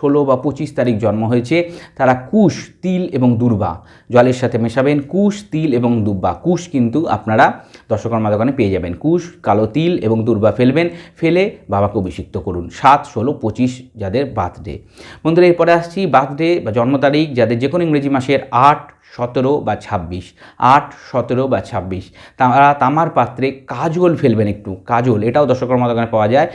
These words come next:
যেটা চোখে মাখতো আগেকার দিনে বাচ্চারা, এখন তো মাখে না। তো সেই কাজল একটু ফেলবেন।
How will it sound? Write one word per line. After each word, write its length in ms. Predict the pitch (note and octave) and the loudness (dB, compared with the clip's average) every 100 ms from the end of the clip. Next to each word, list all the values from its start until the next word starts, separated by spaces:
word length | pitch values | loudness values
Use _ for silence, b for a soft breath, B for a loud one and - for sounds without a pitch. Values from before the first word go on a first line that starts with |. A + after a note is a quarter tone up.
| B B - | B B -4
যেটা 200 | B2 A2 A2 - | 0 2 0 -2
চোখে 260 | C#3 - B2 | -4 0 0
মাখতো 340 | A2+ G#2+ - | 0 -4 -4
আগেকার 260 | G2+ G2+ G2+ | -2 0 -2
দিনে 160 | G#2 | -2
বাচ্চারা, 320 | G#2 G2 C3 A#2+ | -2 -2 0 0
এখন 160 | A2+ | -2
তো 100 | G2 | -4
মাখে 260 | G2+ G2+ B2+ | -4 -2 0
না। 120 | C#3+ G3 B B - | 0 -2 B B -10
তো 60 | B2 | -4
সেই 180 | C3+ B2+ - | -2 -2 0
কাজল 360 | C3+ D3 F3+ | 0 4 2
একটু 180 | D#3+ E3 | 2 -2
ফেলবেন। 380 | D3+ D3+ D3 E3+ | 0 2 4 2